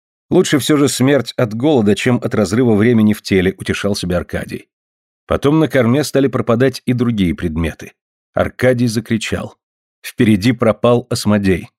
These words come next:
На первой перекладине качался его смутный силуэт. Аркадий схватился рукой за призрачное плечо киборга.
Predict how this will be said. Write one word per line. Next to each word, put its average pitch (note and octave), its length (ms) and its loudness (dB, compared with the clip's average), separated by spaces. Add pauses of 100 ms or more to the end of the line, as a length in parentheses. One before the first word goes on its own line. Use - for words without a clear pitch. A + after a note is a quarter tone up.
(480)
На A2+ 140 2
первой D3+ 260 2
перекладине C3+ 640 2
качался C3 500 0
его B2 140 4
смутный A#2 500 0
силуэт. G#2 560 0 (540)
Аркадий D#3 380 0
схватился D3 500 0
рукой C#3+ 300 2
за A#2+ 140 2
призрачное C#3 680 0
плечо B2 320 0
киборга. D#2+ 540 -4